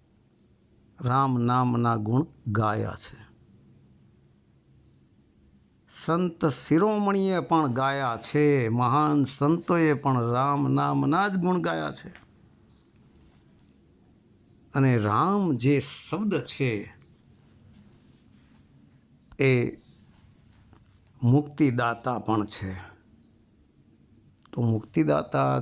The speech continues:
કઈ રીતે છે, એ રામનું નામ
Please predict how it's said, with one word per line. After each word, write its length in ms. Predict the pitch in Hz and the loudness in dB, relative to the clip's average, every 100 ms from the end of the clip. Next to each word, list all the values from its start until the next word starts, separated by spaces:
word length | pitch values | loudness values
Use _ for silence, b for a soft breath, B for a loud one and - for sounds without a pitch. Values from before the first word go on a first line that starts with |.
| - | -2
કઈ 160 | 135 135 | 0 2
રીતે 300 | 123 123 127 120 | 0 0 0 0
છે, 260 | - 120 117 113 113 - - - - - - - - _ - - - - - - - | -2 -2 0 -2 -6 -12 -20 -20 -20 -20 -20 -20 -20 _ -20 -20 -20 -20 -20 -20 -4
એ 80 | 131 | 0
રામનું 680 | 120 120 127 127 123 120 127 113 | 0 0 0 0 0 0 -2 -2
નામ 420 | 107 139 127 | 0 0 0